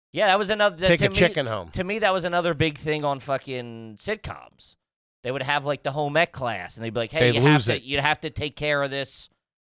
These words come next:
Speaker 1: pound of sugar or this watermelon or, like, whatever it was," and they always, like, lost it or fell in love with it and then found it again.
Speaker 2: Yeah, my cousin went to school that was a, that was, they gave, sent him home with an actual chicken, like an egg.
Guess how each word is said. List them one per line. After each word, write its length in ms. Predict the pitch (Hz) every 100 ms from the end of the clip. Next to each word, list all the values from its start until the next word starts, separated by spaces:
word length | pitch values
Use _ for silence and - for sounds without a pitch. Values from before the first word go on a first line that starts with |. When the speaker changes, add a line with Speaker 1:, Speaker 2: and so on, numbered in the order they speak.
| _
Speaker 1:
pound 320 | - 156 156
of 80 | 151
sugar 500 | - 185 175 135 104 110
or 80 |
this 160 | 123 120
watermelon 600 | 120 170 170 143 113 110
or, 40 |
like, 160 | 113 101
whatever 440 | 117 139 147 139 123
it 60 |
was," 320 | 113 131 101
and 140 | 92 104
they 60 | 107
always, 220 | 107 104
like, 100 | 95
lost 340 | 101 107 -
it 200 | 107 104
or 80 | 95
fell 240 | - 104
in 80 | 95
love 160 | 104 98
with 160 | 104
it 200 | 98 101
and 100 | 90 85
then 80 |
found 280 | 80 101 98
it 80 | 98
again. 140 | 92
Speaker 2:
Yeah, 140 | 127 131
my 140 | 117
cousin 280 | - 151 147
went 140 | 123
to 80 | 95
school 240 | 90 120 107
that 100 | 98
was 160 | 92
a, 140 | 101 92
that 160 | 104
was, 120 | 101 95
they 180 | 110
gave, 200 | 101 120 110
sent 180 | 131 131
him 60 |
home 160 | 131 135
with 80 | 127
an 80 | 123
actual 380 | 131 - 123
chicken, 400 | 104 143 156 92
like 160 | 82 82
an 80 | 98
egg. 320 | 135 123 78